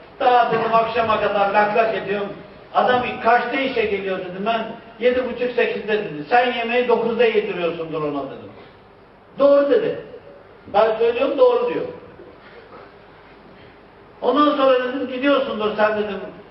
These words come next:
"mutfağa. Ya bulaşık yıkıyorsundur ya da takip ettiğin bir dizi vardır," dedim ben.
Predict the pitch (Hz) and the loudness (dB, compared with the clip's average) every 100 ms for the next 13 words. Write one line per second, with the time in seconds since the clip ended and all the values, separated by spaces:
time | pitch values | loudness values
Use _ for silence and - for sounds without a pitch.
0 | - - - 202 226 220 202 202 269 262 | -20 -20 -12 -6 -4 2 4 4 2 2
1 | 277 247 269 - 262 - 214 208 214 233 | 2 0 0 -6 -8 -4 -2 -2 -2 0
2 | 247 247 247 254 240 233 233 247 247 240 | 2 4 4 2 4 2 2 2 2 2
3 | 220 196 208 208 202 240 220 190 185 170 | -4 -4 -6 -6 -2 2 4 2 0 -4
4 | 170 175 185 226 | -6 -8 -4 -2